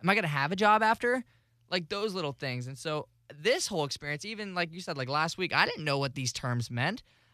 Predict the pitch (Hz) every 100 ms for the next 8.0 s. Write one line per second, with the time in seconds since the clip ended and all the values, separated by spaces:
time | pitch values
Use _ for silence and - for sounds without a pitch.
0 | _ - 311 349 240 196 180 185 220 226
1 | 202 180 165 160 160 156 214 - 139 139
2 | 139 143 143 - _ _ _ _ _ -
3 | 156 170 196 180 175 240 233 185 170 -
4 | 220 - 185 170 151 147 143 151 - 208
5 | 202 180 170 160 143 135 143 131 - _
6 | _ - - 151 160 190 170 156 147 151
7 | 135 123 143 139 156 180 185 147 123